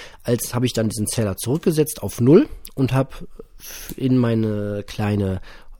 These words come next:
Handykasse, äh, für die dreihundertneunzehn Nachrichten drei Euro neunzehn reingetan. Und ihr seht schon, an diesen drei Euro neunzehn bin ich ganz viel Mini-Kleingeld losgeworden. Jetzt habe ich also dieses Gläschen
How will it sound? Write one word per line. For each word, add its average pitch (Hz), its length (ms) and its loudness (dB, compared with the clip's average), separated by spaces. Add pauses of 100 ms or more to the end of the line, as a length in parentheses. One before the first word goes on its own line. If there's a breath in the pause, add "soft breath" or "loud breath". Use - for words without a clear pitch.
(340)
Handykasse, 143 960 2 (640 soft breath)
äh, 113 200 -2
für - 200 -2
die 110 160 0
dreihundertneunzehn 104 1120 0
Nachrichten 139 840 0 (300 soft breath)
drei 107 320 2
Euro 110 320 2
neunzehn 104 560 4
reingetan. 85 720 -4 (300 loud breath)
Und 113 140 -2
ihr 110 100 0
seht 123 220 2
schon, - 160 0
an 104 140 -2
diesen 101 180 -4
drei 101 240 -4
Euro 98 240 -4
neunzehn 147 560 2
bin 110 160 -2
ich 113 160 -6
ganz - 260 -4
viel 113 280 -2 (500)
Mini-Kleingeld 98 880 2
losgeworden. 87 680 -6 (560 loud breath)
Jetzt - 200 -2
habe 147 140 2
ich 156 120 -4
also 101 160 -2
dieses 92 280 -6
Gläschen 123 680 -2